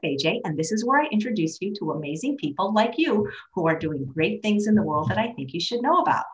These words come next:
As often happens with this show, the guests are often referrals from past guests. And so I had Lisa Carlin on doing a cooking demo, and she said, "I must have her friend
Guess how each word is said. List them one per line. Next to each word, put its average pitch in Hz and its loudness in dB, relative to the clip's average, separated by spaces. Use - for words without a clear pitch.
As 190 0
often 294 2
happens 180 -2
with 208 -2
this 269 -4
show, - -4
the 180 -2
guests 208 -2
are 196 -4
often 262 0
referrals 165 -4
from 175 -6
past 147 -6
guests. - 2
And 170 -4
so - 0
I 269 2
had 370 -2
Lisa 208 -4
Carlin 151 -2
on 156 0
doing 180 -2
a 190 -6
cooking 139 -8
demo, 131 -2
and 160 -4
she 160 -6
said, 160 -4
"I 160 -2
must 196 0
have 233 2
her 202 -4
friend 160 -2